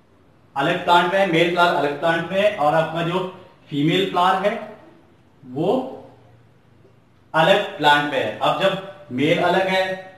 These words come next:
फीमेल अलग है, तो ऑटोगेमी का चांस वैसे ही खत्म हो जाएगा।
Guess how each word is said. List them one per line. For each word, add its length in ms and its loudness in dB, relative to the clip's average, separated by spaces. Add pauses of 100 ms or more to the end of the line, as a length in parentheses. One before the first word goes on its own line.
(400)
फीमेल 320 2
अलग 260 2
है, 160 4 (320)
तो 100 0 (120)
ऑटोगेमी 500 4
का 160 2
चांस 500 0 (600)
वैसे 440 0
ही 140 -2 (880)
खत्म 280 -4
हो 100 0
जाएगा। 360 2